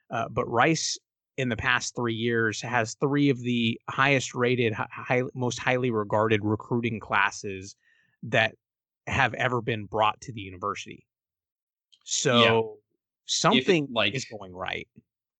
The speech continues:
Speaker 2: there are certainly things that, uh, have not been perfect, things that you can legitimately criticize about this football program in the last couple of years.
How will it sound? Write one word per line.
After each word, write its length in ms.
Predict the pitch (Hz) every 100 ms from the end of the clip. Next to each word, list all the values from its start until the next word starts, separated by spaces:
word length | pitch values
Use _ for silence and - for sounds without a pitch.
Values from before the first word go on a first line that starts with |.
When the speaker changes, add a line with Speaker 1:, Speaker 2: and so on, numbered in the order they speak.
| _ _ -
Speaker 2:
there 240 | 117 147
are 180 | 160 156
certainly 380 | 151 180 156 156
things 760 | 156 147 139 120 120 - - - _ 117 104
that, 220 | 104 101 _ _ 104
uh, 200 | 90 -
have 100 | 101
not 220 | 104 104
been 100 | 107
perfect, 440 | 104 101 104 101 -
things 320 | 90 92 95
that 160 | 90 87
you 160 | 92
can 120 | 95
legitimately 520 | 92 95 98 95 78 95
criticize 560 | 87 87 95 90 98
about 240 | - 92 101
this 120 | 95
football 320 | 98 101 98
program 680 | - 95 95 95 92 104 - -
in 100 | 95
the 80 |
last 240 | 95 92 90
couple 200 | 101 92
of 60 |
years. 460 | 95 92 120 -